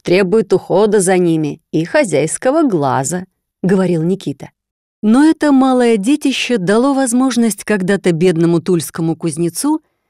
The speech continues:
преподнести в тысяча семьсот пятнадцатом году на зубок родившемуся царевичу Петру Петровичу, кроме драгоценных вещей и великолепных сибирских мехов,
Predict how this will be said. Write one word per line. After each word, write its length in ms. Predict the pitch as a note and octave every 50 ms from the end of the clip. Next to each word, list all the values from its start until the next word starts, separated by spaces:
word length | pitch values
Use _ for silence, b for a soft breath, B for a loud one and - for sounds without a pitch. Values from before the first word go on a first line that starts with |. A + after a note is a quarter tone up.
| _ -
преподнести 720 | G#3 B3+ A#3 C#4 C4+ A#3 C#4 D#4 D4+ - - - F4 E4+
в 60 | -
тысяча 460 | _ - C#4+ B3+ - G#3+ F#3 - F#3+
семьсот 440 | - - F3+ E3 - - F#3+ - -
пятнадцатом 680 | - F#3 - G3 G3+ F#3 E3 - - D#3 - F3 D#3+
году 400 | D#3+ F3+ F3+ F#3 G#3+ D4 D#4+ D#4 _ _ _ _
на 220 | - G3+ A3 B3
зубок 480 | A3+ G#3+ B3 B3+ A3+ B3+ E4+ D#4 - -
родившемуся 840 | - - G3 G#3 G3+ F#3+ G#3+ F#3+ - - - F3 E3+ E3 - -
царевичу 540 | D#3 - F#3+ F#3 F#3 F#3+ E3+ E3 D#3+ - F#3
Петру 300 | - F#3 E3+ - E3+ E3+
Петровичу, 680 | E3+ F#3+ F#3 - C#4+ D#4+ D4+ G#3+ F3 - - D3+ C#3 - _ _ _
кроме 280 | - - B3 B3+ B3 B3
драгоценных 680 | G3+ G#3 A#3+ G#3 B3+ A#3+ - - A#3 G3+ F#3+ F3+ - -
вещей 420 | G3 G3+ - - - A3 G3+ E3+
и 180 | - - F#3 F3
великолепных 560 | F3 E3 - G3 F3+ F3+ E3+ E3+ F3+ E3+ E3
сибирских 560 | - - F#3 E3 E3 - - - E3 D#3 -
мехов, 460 | F3+ E3+ E3 - C4+ D4+ D4+ - _